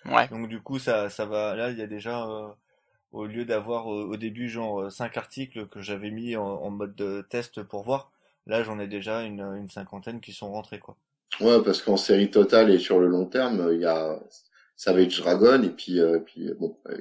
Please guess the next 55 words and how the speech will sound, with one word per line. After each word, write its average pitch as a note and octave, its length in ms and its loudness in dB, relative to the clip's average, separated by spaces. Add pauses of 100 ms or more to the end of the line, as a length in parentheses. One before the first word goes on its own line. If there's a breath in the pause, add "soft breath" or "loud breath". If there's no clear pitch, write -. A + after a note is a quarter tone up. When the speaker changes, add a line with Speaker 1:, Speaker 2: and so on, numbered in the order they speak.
Speaker 3:
voilà, G#2 240 4
quoi. - 200 -10
Enfin, F2 200 0
je F2+ 100 -4
veux E2 60 2
dire, E2 140 4
il D#2+ 80 2
y D#2+ 40 4
en D#2 80 2
a E2 60 2
d'autres, F#2 300 2
mais, D2+ 140 -12
euh, D2 120 -18
c'est, - 100 -16
Speaker 2:
Ouais, A#2+ 100 0
Speaker 3:
c'est, A#2+ 40 -4
Speaker 2:
non, B2+ 100 -2
mais B2+ 120 -4
Speaker 3:
c'est F2+ 80 0
Speaker 2:
là, F#2 120 2
Speaker 3:
light, E2 120 0
Speaker 2:
les, A2 80 -10
Speaker 3:
quoi. - 80 -12 (440)
Speaker 2:
oui, C#3+ 280 -4
ça, A#2+ 180 -10
ça G#2 220 -6
reste G#2 200 -8
Speaker 3:
Mm. A#2+ 60 -6
Speaker 2:
light, B2 240 -2
ça A2+ 80 -10
va G2+ 100 -8
être G2 60 -10
du G#2 120 -14
one G2+ 180 -10
shot A#2+ 340 -2
ou A#2 60 -16
des G2+ 160 -12
séries G2+ 420 2
Speaker 3:
Mm. - 20 -2
Speaker 2:
en, F#2+ 260 -2
des G2+ 180 -12
mini G#2+ 340 -8
en G#2+ 140 -8
six, A#2+ 400 -12
et G#2 80 -16
cetera. A2 320 -6
Donc G#2+ 100 -8
Speaker 3:
Ouais. F2+ 140 0
Speaker 2:
du - 60 -10
coup, B2+ 120 -12
c'est, G#2 200 -12
c'est G#2 160 -16
plus G2 140 -20
facile, A2+ 300 -14
quoi. - 220 -18